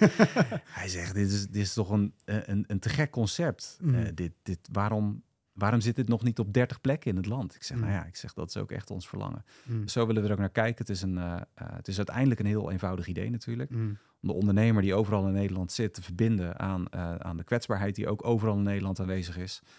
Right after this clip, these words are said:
Speaker 2: Ehm, en, ehm, ja, we hopen dat we met,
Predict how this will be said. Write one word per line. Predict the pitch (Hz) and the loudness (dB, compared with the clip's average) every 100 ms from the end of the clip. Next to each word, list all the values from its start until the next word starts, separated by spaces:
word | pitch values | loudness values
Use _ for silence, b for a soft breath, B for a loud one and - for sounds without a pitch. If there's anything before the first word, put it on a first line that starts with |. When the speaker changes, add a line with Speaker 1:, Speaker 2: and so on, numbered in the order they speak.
| b b b b b | b b b b b
Speaker 2:
Ehm, | - 85 85 85 85 85 82 87 | -8 -6 -2 -2 -4 -4 -4 -8
en, | - 85 87 | -6 -4 -4
ehm, | 82 82 82 82 87 90 - | -4 -6 -6 -6 -8 -10 -12
ja, | 104 90 | -8 -6
we | 85 | -4
hopen | 92 - | -4 -4
dat | 92 - | -6 -4
we | 92 95 - _ | -4 -6 -10 _
met, | 98 107 107 - - | 2 4 4 0 -14